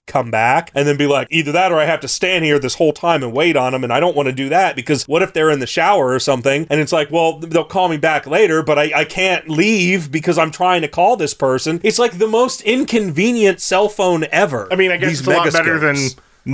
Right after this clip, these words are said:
Speaker 2: having to physically go talk to them in person, but
Speaker 1: But they can teleport. And it's like, what are they afraid of? Teleporting into their bath or something?
Speaker 2: I don't think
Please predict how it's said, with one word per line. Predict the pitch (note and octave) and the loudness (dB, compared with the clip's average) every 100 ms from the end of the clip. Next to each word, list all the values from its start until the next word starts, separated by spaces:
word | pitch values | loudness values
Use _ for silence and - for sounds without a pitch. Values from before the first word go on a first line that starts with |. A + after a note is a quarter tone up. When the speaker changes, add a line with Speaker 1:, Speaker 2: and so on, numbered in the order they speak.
| C3+ - | -8 -6
Speaker 2:
having | C#3 D#3 D3 | -2 -2 -2
to | C#3 | -2
physically | E3 C#3+ D3+ C#3 | 0 0 -2 0
go | C#3+ | 0
talk | - D3+ | 0 -2
to | C#3+ | 0
them | C#3+ | -2
in | A#2+ | 0
person, | C#3+ E3+ - A2 A#2+ | 0 0 -2 -8 -2
but | B2 A2 - | 2 2 0
Speaker 1:
But | E4+ E4 | -2 0
they | E4 | 0
can | F4+ C#4 D#4 | 2 0 0
teleport. | - C#4 A#4 G#4 - D3 G2 - - | -2 2 2 0 0 0 -2 -6 -2
And | D#4 | 0
it's | - | 2
like, | C#4+ | 2
what | C#4+ D4 | 0 0
are | |
they | D4+ | 2
afraid | C#4+ - D4 D4+ | 0 0 0 2
of? | E3+ - | 0 0
Teleporting | G#3 A3 - B3+ B3+ A#3+ | 0 0 0 0 0 0
into | A3+ B3 | 0 2
their | A3 F3+ | 2 2
bath | C#3+ E3 G#3+ C4 | 2 0 0 -2
or | C4+ | -2
something? | - D#4 F#3+ | 0 0 2
Speaker 2:
I | |
don't | G#3+ F#4 F4 | 0 -2 -2
think | F#3 F#3+ F3+ - | 2 2 2 -8